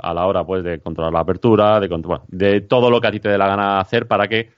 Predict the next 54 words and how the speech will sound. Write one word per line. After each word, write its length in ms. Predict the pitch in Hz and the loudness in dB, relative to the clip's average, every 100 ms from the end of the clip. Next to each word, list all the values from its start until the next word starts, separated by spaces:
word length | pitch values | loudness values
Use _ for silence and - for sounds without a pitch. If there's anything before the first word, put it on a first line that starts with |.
| _ _ _ | _ _ _
el 180 | - 104 | -2 -2
resultado 480 | 104 - 95 113 113 | -2 -4 -2 0 0
final 460 | - 117 123 123 | -2 -2 0 0
del 160 | 101 90 | -2 -6
vídeo 160 | 95 | -6
que 60 | 98 | -8
estés 120 | 110 | -8
haciendo 240 | 113 131 135 | -8 -6 -4
sea 140 | 151 | -2
lo 80 | 143 | -2
que 100 | 104 | -2
tú 100 | 92 | -6
quieres, 320 | 85 78 - | -10 -10 -12
insisto, 380 | 87 92 90 - _ | -14 -14 -16 -20 _
de, 160 | - 95 | -12 -10
de 200 | 90 90 | -8 -4
que 120 | - | 0
guste 240 | 110 - | 2 4
o 40 | 104 | 2
no, 120 | 143 | 2
eso 160 | 139 104 | 2 2
ya 80 | |
es 80 | 90 | 0
otro 140 | 95 92 | 0 -2
tema, 200 | 85 82 | 0 0
pero 140 | 85 | 0
al 60 | 85 | 0
final 300 | 98 117 127 _ _ - | 0 0 -4 _ _ -4
que 100 | 101 | -2
sea 200 | 123 113 | 2 2
lo 80 | |
que 80 | 104 | 2
tú 100 | - | -2
quieres. 240 | 87 76 76 | -6 -8 -6
Entonces, 320 | - 98 101 _ _ _ _ | -4 -4 -6 _ _ _ _
esta 240 | - 113 139 | -6 -2 0
cámara 260 | 143 143 | 2 2
que 80 | 143 | 0
tengo, 300 | 165 185 196 | -2 -4 -4
la 440 | 160 101 101 98 98 | -4 -2 -2 -2 -4
Sony 320 | - 117 117 120 | -4 -6 -2 0
A 520 | 120 120 120 120 117 | 0 2 0 0 -2
seis 300 | 110 120 113 | -4 -4 -2
mil 160 | 117 123 | 0 2
cuatrocientos, 500 | 123 120 117 147 143 | 2 2 0 0 2
yo 80 | |
anteriormente 420 | 139 135 135 135 147 | 2 2 0 0 0
tenía 200 | 127 127 | 0 0
una 360 | 131 123 127 | 2 0 -2
Sony 340 | 127 127 127 143 | -4 -6 -4 -4
A 160 | 113 | -4
siete 340 | 113 - 113 107 | -4 -4 -4 -4
tres, 380 | - - - _ _ | -6 -10 -16 _ _
¿vale? 240 | - 101 | -8 -6